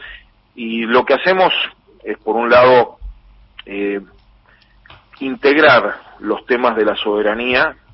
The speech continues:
eh, que a nosotros nos toca gestionar, no solo es, es, es Malvinas y, y, eh, este reclamo de soberanía al Reino Unido respecto a ese territorio que nos pertenece, sino también es abordar,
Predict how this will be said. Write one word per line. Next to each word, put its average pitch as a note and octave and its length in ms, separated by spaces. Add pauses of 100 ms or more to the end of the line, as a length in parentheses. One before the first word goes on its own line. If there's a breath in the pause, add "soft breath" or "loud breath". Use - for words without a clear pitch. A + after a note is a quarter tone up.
(140)
eh, F#2+ 200
que G2 100
a F#2+ 40
nosotros G#2+ 380
nos G2+ 140
toca A2 300
gestionar, A#2 480
no A#2+ 120
solo A2+ 260
es, G#2 360
es, - 60 (180)
es G2 240
Malvinas A#2 560 (100)
y, F#2 280
y, F#2 260 (720 loud breath)
eh, F2+ 300
este F#2+ 300
reclamo F#2+ 500
de F2+ 80
soberanía G2 720 (540 soft breath)
al F2 160
Reino G2+ 260
Unido B2 420
respecto F#2 460
a F2 60
ese F2+ 100
territorio F#2 540
que G2 100
nos F#2 140
pertenece, A2 640
sino G2+ 180
también G#2+ 560 (600 soft breath)
es F#2 260
abordar, G2+ 840